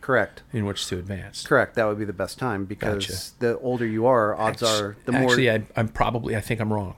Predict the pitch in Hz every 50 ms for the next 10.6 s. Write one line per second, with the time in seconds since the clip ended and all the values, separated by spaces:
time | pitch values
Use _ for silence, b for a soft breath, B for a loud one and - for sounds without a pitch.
0 | - - - - 117 107 113 107 123 120 117 110 - - 123 110 110 123 120 120
1 | 120 - - 117 101 98 98 - - 107 101 101 101 95 98 92 92 - - 101
2 | 98 98 90 85 - - - _ - - 117 101 98 95 98 - - - _ _
3 | - - - - 131 147 143 135 135 147 160 156 139 - 127 113 - - 120 113
4 | 107 - - 104 95 - - 113 104 107 92 95 95 87 98 110 110 101 95 92
5 | 92 - - 113 110 107 - - 110 107 - - 113 107 101 92 90 B B B
6 | B B B B B - 110 110 95 113 117 117 113 110 110 104 104 - 104 101
7 | 98 - - 107 101 101 95 90 - - - 104 98 98 - 92 92 90 - 92
8 | 95 - - 95 92 90 - - 98 95 98 95 95 95 - - - 104 92 95
9 | 98 98 110 110 - - 120 104 104 110 104 101 101 - - - 107 101 98 98
10 | 98 95 92 - - - 101 98 95 95 92 -